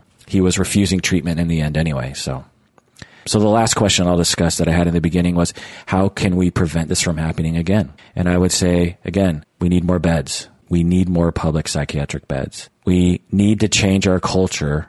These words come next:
regarding misogyny. We absolutely need to do that. We need to change our culture regarding racism. We need to stop glorifying people like this in the media. We need to figure out a way to reduce access to guns by people like this.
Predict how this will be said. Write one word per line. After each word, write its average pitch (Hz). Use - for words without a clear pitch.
regarding 85
misogyny. 82
We 85
absolutely 80
need 80
to 82
do 76
that. 71
We 82
need 85
to 82
change 87
our 85
culture 85
regarding 82
racism. 76
We 95
need 95
to 92
stop 95
glorifying 85
people -
like -
this -
in 78
the 73
media. 78
We 104
need 107
to 107
figure 110
out 107
a 101
way 90
to -
reduce 87
access 78
to 95
guns 76
by 78
people -
like -
this. -